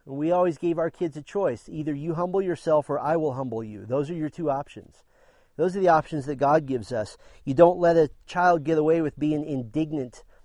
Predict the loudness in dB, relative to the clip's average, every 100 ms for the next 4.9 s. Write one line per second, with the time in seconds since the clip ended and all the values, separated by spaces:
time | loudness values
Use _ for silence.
0 | -10 -8 -8 -6 -6 -8 -10 -14 -16 -16
1 | -12 -8 -6 -4 -2 -2 -2 -6 -8 -2
2 | -2 -2 0 0 0 -2 -6 _ _ -4
3 | -2 2 2 4 0 4 4 4 -4 -6
4 | -4 0 2 2 0 0 -2 -2